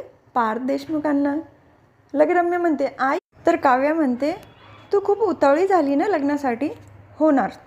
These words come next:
तुझं लग्न पण होणार, त्याआधी पार्थचं लग्न होणार." रम्या म्हणते, "कोणाशी?" तेव्हा काव्या लगेच म्हणते, "माझ्याशी." काव्या म्हणते, "कसं आहे रम्या,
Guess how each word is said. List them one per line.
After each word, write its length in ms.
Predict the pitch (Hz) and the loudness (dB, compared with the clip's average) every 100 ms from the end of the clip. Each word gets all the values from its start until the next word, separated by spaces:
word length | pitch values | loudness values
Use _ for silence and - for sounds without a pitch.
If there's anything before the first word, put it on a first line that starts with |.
| - - | -16 -6
तुझं 180 | 262 311 | -2 0
लग्न 320 | 269 262 269 | 0 -2 -2
पण 180 | 302 370 | -4 -2
होणार, 380 | 311 269 208 - - - - - - - - | 0 0 -2 -6 -18 -20 -20 -20 -20 -10 0
त्याआधी 500 | 381 339 220 247 392 554 - _ _ _ | 2 2 0 0 -4 -6 -14 _ _ _
पार्थचं 420 | 277 294 - - | 2 2 -2 -4
लग्न 240 | 359 320 294 | -2 0 2
होणार." 360 | 311 285 285 294 - - - _ - - - | 2 2 0 -6 -16 -20 -20 _ -20 -6 0
रम्या 380 | 262 285 330 | 2 2 0
म्हणते, 280 | 359 311 294 | 2 0 0
"कोणाशी?" 560 | 349 349 392 403 349 349 349 - _ _ _ _ - | -2 -2 -2 -2 -2 -4 -4 -18 _ _ _ _ -8
तेव्हा 160 | 320 359 | 0 0
काव्या 360 | 359 262 262 285 | 2 2 2 0
लगेच 240 | 294 320 | -2 -2
म्हणते, 300 | 320 269 311 - - - _ - - | -2 -2 -4 -10 -20 -20 _ -20 -4
"माझ्याशी." 640 | 240 214 208 339 - 359 349 - - - - _ _ | -2 0 2 0 0 -4 -6 -12 -20 -20 -20 _ _
काव्या 280 | 247 240 294 | 0 2 2
म्हणते, 360 | 311 262 311 359 | 0 -2 -4 -6
"कसं 400 | - 269 269 381 | -2 -4 0 -2
आहे 80 | |
रम्या, 400 | 370 247 240 254 | 0 0 -2 -2